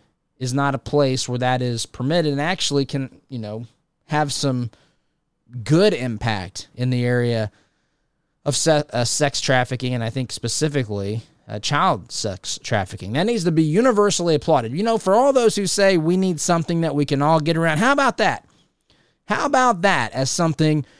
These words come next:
we should all be able to applaud and get behind, right?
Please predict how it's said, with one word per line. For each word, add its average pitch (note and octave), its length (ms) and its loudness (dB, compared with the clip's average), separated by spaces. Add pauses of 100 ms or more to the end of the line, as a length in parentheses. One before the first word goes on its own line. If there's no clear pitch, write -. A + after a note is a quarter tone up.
(180)
we D3+ 140 2
should D#3+ 220 2
all F3+ 220 4
be F3 240 6
able D3+ 440 2 (320)
to E3 160 4
applaud E3+ 720 4 (240)
and C#3+ 180 0
get D3 220 0
behind, A2+ 560 -4 (500)
right? D#3 380 0